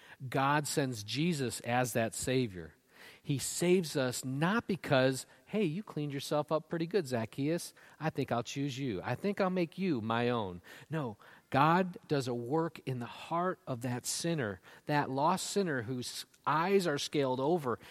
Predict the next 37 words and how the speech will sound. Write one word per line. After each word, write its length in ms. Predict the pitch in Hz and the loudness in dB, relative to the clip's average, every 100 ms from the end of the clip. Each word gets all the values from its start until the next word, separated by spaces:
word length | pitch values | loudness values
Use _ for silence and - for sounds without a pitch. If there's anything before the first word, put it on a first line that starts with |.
| - | -6
and 100 | 135 | -2
he 80 | 131 | -2
takes 360 | - 165 208 - | 0 0 0 2
those 200 | 202 165 | 0 0
scales 340 | - 135 117 | -2 -2 0
up, 280 | 120 131 - - _ _ | -2 -2 -6 -20 _ _
off 280 | 139 160 156 | 2 2 0
and 120 | 120 | -4
he 180 | 107 113 | -4 -6
opens 520 | 143 208 240 139 101 | -2 0 2 0 -2
his 220 | - 120 101 | -4 -4 -2
eyes 360 | 117 120 127 143 | -2 0 0 -4
so 160 | - | -4
that 160 | 139 143 | -4 -2
he 120 | 170 | -2
can 180 | 156 165 | -2 -2
see 320 | - - 240 | -2 -4 -4
Jesus 520 | 247 123 107 101 92 - - | -4 -4 -4 -6 -8 -12 -10
as 160 | - 156 | -2 -2
the 100 | 165 | 2
Savior 460 | - 190 208 196 170 | 2 4 2 2 0
he 140 | 165 | 0
truly 500 | - 226 277 285 117 | -4 -2 2 4 4
is, 400 | 101 104 147 - - - - | 2 0 -6 -12 -18 -20 -6
the 80 | 160 | -4
Savior 580 | - 190 202 185 147 117 - - - | 0 4 6 4 0 -2 -8 -20 -6
who 120 | 170 | -6
gave 380 | 135 151 160 175 | 4 6 6 4
his 280 | - 135 - | 0 -4 -2
life 500 | 113 117 104 - - - | -2 0 -2 -8 -20 -10
as 160 | 110 | -10
a 60 | 104 | -8
ransom, 600 | 104 113 117 110 104 85 - _ - - _ | -8 -4 -4 -6 -8 -10 -14 _ -20 -20 _
the 80 | 127 | -10
Savior 540 | - 139 143 127 104 - _ _ | -4 2 2 2 -4 -8 _ _
who 120 | - | -8
died. 480 | 110 110 104 90 87 | 0 0 0 -2 -8